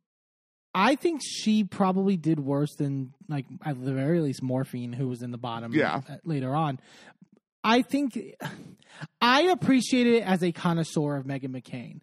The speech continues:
Speaker 2: Right.
Speaker 1: I do agree that it, they, she didn't go with the, like, she never said, "My father."
Speaker 2: Yeah.
Speaker 1: She never did the, like, she didn't really do, like, a screaming, like, sort of, like, you know, being like,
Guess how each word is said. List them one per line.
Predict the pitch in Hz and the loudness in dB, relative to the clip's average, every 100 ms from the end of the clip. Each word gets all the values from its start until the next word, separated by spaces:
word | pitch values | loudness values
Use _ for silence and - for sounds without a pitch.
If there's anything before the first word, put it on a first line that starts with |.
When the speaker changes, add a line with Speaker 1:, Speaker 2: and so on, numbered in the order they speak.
| _ | _
Speaker 2:
Right. | - 120 107 - | 2 4 2 2
Speaker 1:
I | 214 | 2
do | 190 254 302 | 4 2 4
agree | 226 202 214 | 2 0 0
that | 202 190 - | 2 0 -2
it, | 170 | -2
they, | 175 180 | 0 0
she | - - | -2 0
didn't | 196 214 233 | 2 2 2
go | 208 208 | 2 4
with | 180 180 | 4 2
the, | - 160 | 0 -4
like, | 185 165 | -2 -2
she | - | -2
never | 165 180 208 | 0 0 0
said, | 208 202 | 2 2
"My | 180 165 | 2 0
father." | 160 127 127 123 123 - - - | -2 -4 -4 -6 -6 -8 -16 -4
Speaker 2:
Yeah. | 131 123 | 2 6
Speaker 1:
She | 185 | 6
never | 180 185 196 185 | 4 4 2 2
did | 156 175 151 | 2 2 2
the, | 170 156 - | 0 0 0
like, | 190 160 | 0 0
she | - 190 | 0 0
didn't | 175 185 185 | 2 2 0
really | 180 170 | 0 0
do, | 147 160 | 0 0
like, | 147 | 0
a | 143 | -4
screaming, | - - 156 160 165 156 151 | -8 -4 0 2 2 2 0
like, | 147 143 | 0 -4
sort | - 147 143 | -4 -2 0
of, | 139 127 | -2 -4
like, | 135 131 | -6 -6
you | - 139 | -4 -4
know, | 135 131 127 | -2 -4 -4
being | 143 143 | -4 -2
like, | 147 | -4